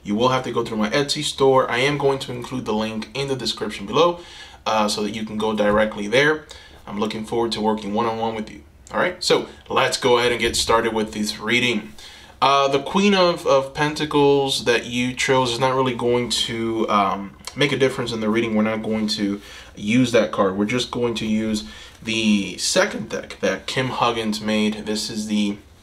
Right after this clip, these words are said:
the Apocalipsis deck, uh, one of my favorites. It was my first, the first tarot deck that I ever owned. Um, so we are going to start by answering the question, "What is a core reason I got into debt?"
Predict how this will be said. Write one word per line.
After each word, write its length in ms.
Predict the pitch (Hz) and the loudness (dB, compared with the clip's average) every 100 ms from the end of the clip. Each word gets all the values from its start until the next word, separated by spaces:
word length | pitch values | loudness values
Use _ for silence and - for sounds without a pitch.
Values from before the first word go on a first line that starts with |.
| - - - - | -20 -20 -10 -6
the 100 | 123 | 0
Apocalipsis 800 | 120 107 120 107 120 - - - | 0 2 0 0 -2 -4 -8 -10
deck, 260 | - - - | -12 -12 -12
uh, 40 | - | -10
one 200 | 95 101 | -6 -4
of 40 | |
my 120 | 95 | -4
favorites. 460 | 101 127 131 127 110 | -4 0 0 0 -4
It 120 | 104 | -8
was 180 | 104 - | -10 -10
my 140 | - | -10
first, 460 | - 127 123 120 - | -6 -2 -2 -2 -8
the 100 | - | -12
first 300 | - 131 123 | 0 0 0
tarot 240 | 127 117 | 0 2
deck 180 | 110 107 | 2 0
that 100 | 107 | 0
I 80 | 101 | 0
ever 220 | 101 104 | 0 0
owned. 300 | - 104 202 - - - - - - - - | 0 0 -2 -6 -20 -20 -20 -18 -18 -20 -2
Um, 340 | 117 123 123 113 | 2 4 4 2
so 420 | - 170 - - | 4 4 2 -4
we 240 | 120 131 180 | -4 0 4
are 120 | 175 | 4
going 340 | 151 156 156 147 | 4 4 4 2
to 100 | 135 | -2
start 460 | - 143 135 135 - - - | 2 6 6 4 -4 -18 -2
by 180 | 113 113 | 0 0
answering 800 | 113 135 147 - 139 139 135 131 | 0 0 0 -2 0 2 2 2
the 100 | 117 | 0
question, 640 | 113 123 113 - 107 101 | 4 2 2 0 -2 0
"What 320 | 117 160 170 | 4 4 4
is 180 | 147 139 | 0 2
a 100 | 127 | 0
core 440 | - - 143 143 131 | -2 0 4 4 4
reason 560 | 123 120 107 95 98 - - | 0 0 -2 -6 -6 -8 0
I 160 | 113 107 | 0 0
got 380 | 113 113 113 | 0 0 0
into 300 | 110 104 - | -2 -6 -6
debt?" 420 | - - - - | -4 -6 -6 -16